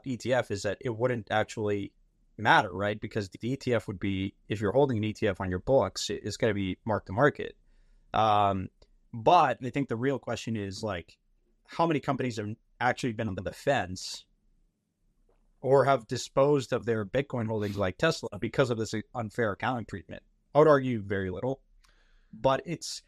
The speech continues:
it's more of a sentiment. I think, like, you read, you're, you're reading the lines, you know, like, the E T F is coming,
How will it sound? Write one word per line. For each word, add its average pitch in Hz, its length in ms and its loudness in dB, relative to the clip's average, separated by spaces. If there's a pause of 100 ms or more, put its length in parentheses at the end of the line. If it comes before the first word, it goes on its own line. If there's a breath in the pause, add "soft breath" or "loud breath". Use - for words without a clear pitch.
(160)
it's 151 160 2
more 190 160 4
of - 40 4
a 156 40 0
sentiment. 165 480 0
I - 140 -20
think, 185 240 -2 (180)
like, 139 200 -2 (120)
you 143 160 -2
read, 160 220 0 (800)
you're, 190 220 4
you're 196 180 4
reading 220 320 -2
the 190 80 4
lines, 165 500 4
you 156 80 -18
know, 147 60 -18
like, 143 140 -14 (160)
the 151 100 0
E 180 60 0
T 180 160 2
F 160 100 2
is 165 100 -2
coming, 143 460 -2